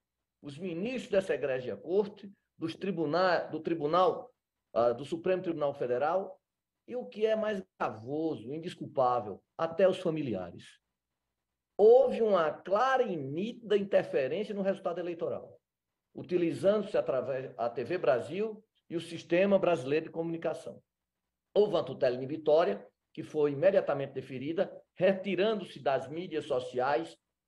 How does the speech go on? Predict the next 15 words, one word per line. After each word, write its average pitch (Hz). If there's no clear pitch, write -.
todo 226
esse 202
aparato, 160
desse 190
ia 180
até 165
vexaminoso 165
para 151
as 120
nossas 131
tradições 117
democráticas. -
Aí 214
se 208
inseriu 165